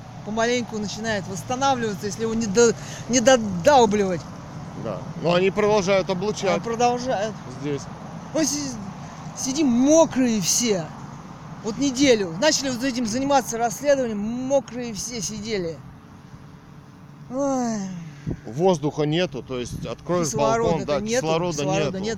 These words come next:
Speaker 1: Вот
Speaker 2: мало.
Speaker 1: деревья сухие, они тоже высохшие.
Speaker 2: Но это от облучения.
Speaker 1: Потому что влага исчезает от облучения, понимаешь?
Speaker 2: Ионизируется воздух, да, вроде, а кислорода нет,
Speaker 1: Вот
Speaker 2: мало
Speaker 1: оно.
Speaker 2: содержания, да.
Speaker 1: Да, оно и кровь сгущается, влага исчезает, температура, воспаление,
Speaker 2: Воспалительные
Speaker 1: воспалительные
Speaker 2: процессы,
Speaker 1: процессы.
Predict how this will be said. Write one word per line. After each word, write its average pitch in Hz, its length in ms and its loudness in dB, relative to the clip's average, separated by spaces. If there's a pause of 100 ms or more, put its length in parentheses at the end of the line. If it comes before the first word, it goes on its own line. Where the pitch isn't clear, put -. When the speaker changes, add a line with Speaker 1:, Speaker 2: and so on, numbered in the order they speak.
Speaker 1:
Вот 247 120 -2
Speaker 2:
мало. 311 120 4
Speaker 1:
деревья 285 400 2
сухие, 247 400 -6
они 208 120 -4
тоже 269 280 -6
высохшие. 196 560 -8 (420)
Speaker 2:
Но 175 120 0
это 190 180 2
от 190 100 0
облучения. 175 600 0
Speaker 1:
Потому 339 160 0
что 330 160 -2
влага 302 420 4
исчезает 262 560 2
от 175 100 -6
облучения, 208 720 -6
понимаешь? 220 520 -6
Speaker 2:
Ионизируется 196 760 2
воздух, 160 380 0 (100)
да, 175 200 2
вроде, 139 380 -2 (220)
а 131 120 2
кислорода 180 520 0
нет, 151 220 -2
Speaker 1:
Вот 311 140 2
Speaker 2:
мало 190 200 6
Speaker 1:
оно. 143 80 2
Speaker 2:
содержания, 147 600 -2
да. 131 220 -6 (180)
Speaker 1:
Да, 214 320 -2
оно 240 400 -4
и 254 100 -4
кровь 269 320 2
сгущается, 208 720 0
влага 262 380 4
исчезает, 220 580 0
температура, 247 560 -2
воспаление, 254 760 2
Speaker 2:
Воспалительные - 0 -
Speaker 1:
воспалительные 226 720 2
Speaker 2:
процессы, 226 200 0
Speaker 1:
процессы. 233 140 0